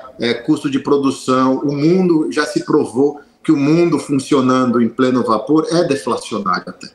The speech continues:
Aqui a economia americana era deflacionária com pleno emprego e tudo mais. Olha dois mil e dezenove. Só tem que achar agora um equilíbrio de, é, de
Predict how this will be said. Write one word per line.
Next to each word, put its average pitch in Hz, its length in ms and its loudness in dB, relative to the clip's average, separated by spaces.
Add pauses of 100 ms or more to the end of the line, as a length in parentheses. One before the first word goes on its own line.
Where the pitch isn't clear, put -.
(240)
Aqui 110 200 0
a 170 40 4
economia 156 360 2
americana 156 380 2
era 180 80 2
deflacionária 170 800 0
com - 140 -4
pleno 127 220 0
emprego 117 340 -2
e 113 40 -2
tudo 117 220 0
mais. 104 260 0
Olha 143 160 0
dois 156 200 0
mil 160 100 2
e - 20 -2
dezenove. 131 540 -2 (520)
Só 143 140 0
tem 160 160 2
que 165 80 2
achar 156 240 0
agora 147 240 0
um 143 100 0
equilíbrio 131 720 -2 (220)
de, 123 280 -2 (580)
é, 123 180 2
de 127 120 -2